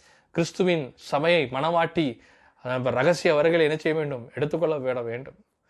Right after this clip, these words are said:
ஏனென்றால் அதற்கு பின்பு ஒரு கொடிதான காலம் உண்டு. சரி, இப்பொழுது நாம் வசனத்தை நாம் பார்க்கும் பொழுது அங்க சொல்லப்படுகிறது,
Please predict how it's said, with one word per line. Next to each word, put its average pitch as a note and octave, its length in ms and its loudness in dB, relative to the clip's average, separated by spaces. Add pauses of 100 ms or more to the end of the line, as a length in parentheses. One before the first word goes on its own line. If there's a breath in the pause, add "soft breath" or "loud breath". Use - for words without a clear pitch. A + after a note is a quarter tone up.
(180)
ஏனென்றால் C3+ 320 -2
அதற்கு B2 300 -2
பின்பு D#3 240 -2
ஒரு B2 120 2 (160)
கொடிதான D3+ 500 0
காலம் C3 340 -2
உண்டு. A2 260 -10 (480 soft breath)
சரி, G#2 320 -4 (220 soft breath)
இப்பொழுது F#3+ 440 4
நாம் A#2+ 300 -4
வசனத்தை E3 420 -2
நாம் B2+ 120 -10
பார்க்கும் B2+ 360 -10
பொழுது B2 180 -8
அங்க A#2 140 -12
சொல்லப்படுகிறது, C3 600 -4